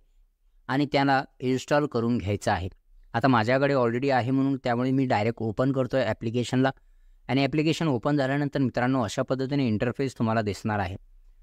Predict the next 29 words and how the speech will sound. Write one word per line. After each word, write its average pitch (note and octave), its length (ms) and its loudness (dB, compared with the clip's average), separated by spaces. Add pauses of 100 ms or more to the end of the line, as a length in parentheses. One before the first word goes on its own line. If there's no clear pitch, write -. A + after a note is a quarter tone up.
(260)
त्यानंतर D#3 320 2
मित्रांनो, D3 400 2
तुम्ही C3 280 0
जर C#3 160 0
ह्या C3 220 0
ॲप्लिकेशनला C3 600 0
नवीन A#2+ 320 0
असताल C3 440 -2
तर C#3+ 80 2
तुम्हाला A#2+ 500 -2
रजिस्ट्रेशन A2+ 600 -4
करून C3 240 0
घ्यायचं B2 280 -4
आहे B2 80 0
अगोदर B2 380 0 (480)
आणि B2+ 200 -2
रजिस्ट्रेशन B2+ 640 0
केल्यानंतर B2+ 520 0
तुम्हाला B2 340 0
log A2 260 -2
in A#2+ 120 -2
and C3 120 0
password A#2+ 420 -2
आय-, A#2 100 0 (120)
आयडी A2 300 -2
जो B2+ 120 -2
आहे B2 400 -2
येऊन A2 340 -2
जाईल. F#2 200 -8